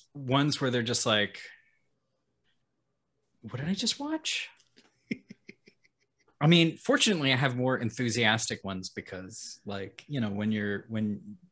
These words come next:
when you're an indie filmmaker, you kinda have to go out and say, "Hey, I have a film. Do you wanna review it?" And I was kinda selective about that. And I reached out to people who I thought would like it.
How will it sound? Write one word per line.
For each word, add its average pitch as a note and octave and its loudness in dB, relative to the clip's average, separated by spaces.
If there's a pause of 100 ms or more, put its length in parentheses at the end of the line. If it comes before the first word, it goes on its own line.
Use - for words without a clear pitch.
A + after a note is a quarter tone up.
(160)
when A2 0
you're G2+ -6
an A2+ -2
indie A#2+ 0
filmmaker, A2 -4
you G2 -6
kinda G#2+ -4
have G2+ -6
to G#2 -12
go G2 -4
out F#2+ -4
and G2+ -6
say, G#2 -4
"Hey, C#3 0
I A2+ 2
have B2 0
a A#2 -8
film. F3 -2
Do G2 -4
you F#2+ -8
wanna G2+ -6
review B2 -2
it?" F4+ -6 (440)
And D3+ 4
I D3 6
was C3+ 0
kinda B2+ 2
selective F3+ 2
about G2 2
that. G2 -8
And G2+ 2
I - 4
reached G#2 -2
out G#2+ 2
to - -10
people A2 -8
who A#2+ -2
I A#2 0
thought A#2+ -2
would C#3+ -6
like G#3+ -6
it. - -14